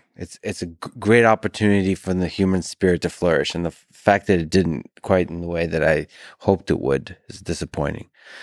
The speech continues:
I think there's still time, too, 'cause people are s-, s-, trying to figure out what to do as we emerge from the fog.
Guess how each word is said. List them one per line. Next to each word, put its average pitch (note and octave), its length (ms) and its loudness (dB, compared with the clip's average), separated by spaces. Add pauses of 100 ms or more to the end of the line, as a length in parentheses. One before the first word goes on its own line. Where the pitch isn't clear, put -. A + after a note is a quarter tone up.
(420)
I A2+ 80 2
think C#3 160 4
there's C#3+ 160 4
still G#2+ 200 4
time, G2+ 400 4
too, G2 260 4
'cause - 160 -10
people G#2+ 260 0
are F#2+ 60 0
s-, - 180 -12
s-, - 140 -20
trying G2 320 4
to E2 40 -8
figure F2+ 360 2
out G2+ 300 2 (600)
what - 280 -4
to F#2+ 100 -2
do F#2 380 4 (520)
as F2 200 -4
we F#2 100 2
emerge F2+ 320 2
from F2 160 -6
the E2 80 -4
fog. D#2+ 420 -2